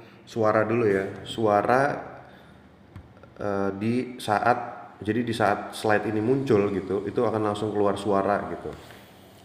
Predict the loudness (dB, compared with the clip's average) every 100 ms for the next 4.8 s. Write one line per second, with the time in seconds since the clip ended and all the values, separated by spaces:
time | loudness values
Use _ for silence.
0 | -6 -2 -2 -2 -2 0 -2 -2 -2 0
1 | 0 0 -2 -4 -4 -4 -4 -4 -2 -4
2 | -2 -2 -2 -4 -6 -4 -4 -4 -4 -4
3 | -4 -4 -4 -4 -4 -6 -6 -6 -6 -6
4 | -6 -4 -4 -4 -4 -4 -4 -6